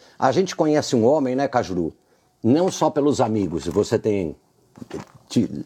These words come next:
tirando a minha pessoa, você tem excelentes amigos, né? Tipo assim, amigos muito nobres, muito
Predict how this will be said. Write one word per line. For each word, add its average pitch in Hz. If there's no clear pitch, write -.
tirando 175
a 151
minha 110
pessoa, 117
você 98
tem 117
excelentes 110
amigos, 82
né? 101
Tipo 82
assim, 80
amigos 95
muito 113
nobres, 98
muito 92